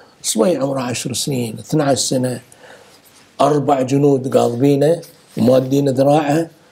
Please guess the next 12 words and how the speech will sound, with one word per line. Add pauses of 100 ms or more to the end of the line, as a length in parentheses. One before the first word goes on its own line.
(380)
وقاضب
طابوقه (880)
وقاعد
يكسر
إيده، (880)
وبعدين
إيده
تصير (560)
أمامك (520)
بالصوت
والصورة
يعني.